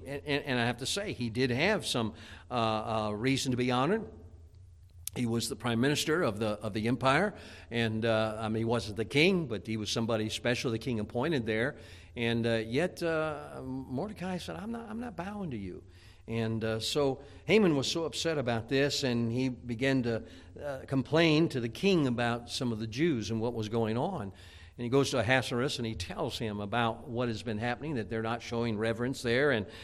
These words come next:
and complaining about them. And so the king listens to him, and the, they come up with an idea that they're going to massacre all the Jews. You can imagine what a horrible thing to be, have said, to take a whole bunch of people, a group of people,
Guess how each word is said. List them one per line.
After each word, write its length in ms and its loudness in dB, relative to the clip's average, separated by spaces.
and 300 2
complaining 540 4
about 360 2
them. 260 4
And 140 2
so 160 0
the 80 0
king 460 2
listens 360 0
to 200 0
him, 100 2
and 120 2
the, 120 0
they 100 2
come 160 4
up 180 6
with 120 6
an 100 4
idea 460 2
that 220 0
they're 120 2
going 240 0
to 120 -2
massacre 640 0
all 160 2
the 120 -2
Jews. 640 -6
You 100 -14
can 100 -6
imagine 460 2
what 120 -4
a 20 -6
horrible 360 -2
thing 420 0
to 60 -4
be, 100 -4
have 140 0
said, 440 2
to 80 -2
take 320 0
a 80 -2
whole 320 0
bunch 400 -2
of 120 -8
people, 460 -2
a 40 -4
group 280 -4
of 140 -8
people, 440 -4